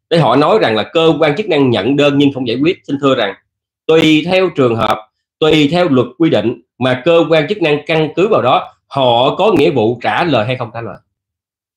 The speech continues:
<clears throat> Ví dụ, luật khiếu nại tố cáo, trong thời hạn ba mươi ngày khiếu nại tố cáo là cơ quan chức năng phải trả lời cho quý vị về cái việc mình đang khiếu nại,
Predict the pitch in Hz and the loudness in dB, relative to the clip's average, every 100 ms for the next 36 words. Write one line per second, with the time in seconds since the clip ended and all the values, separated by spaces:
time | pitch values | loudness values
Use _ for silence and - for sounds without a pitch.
0 | _ _ _ - 233 160 - _ - 143 | _ _ _ -2 0 -2 -6 _ -2 0
1 | 110 104 - 110 107 - 147 - 120 120 | 0 -2 -10 -8 -8 -4 -4 -4 -6 -4
2 | 123 160 - _ _ - 247 - 147 110 | -4 -4 -12 _ _ -2 0 2 0 -2
3 | 113 131 139 139 135 120 101 92 - _ | -2 -2 0 0 0 -2 -4 -6 -12 _
4 | _ _ - 160 170 98 95 127 127 135 | _ _ -2 0 0 0 -2 -2 -2 -2
5 | 156 _ _ _ _ _ _ 127 131 127 | -6 _ _ _ _ _ _ -2 0 0
6 | 170 165 156 147 202 170 147 143 - 113 | 2 2 2 -2 -2 -2 0 -2 -2 -2
7 | 107 170 120 147 131 107 113 131 139 95 | 0 -2 -2 0 0 -2 -2 -2 -2 -4
8 | 95 - _ _ _ 107 123 117 160 143 | -6 -10 _ _ _ -4 0 0 0 0
9 | 110 110 107 104 107 117 151 107 85 | -2 0 -2 0 -2 -2 -2 -2 -4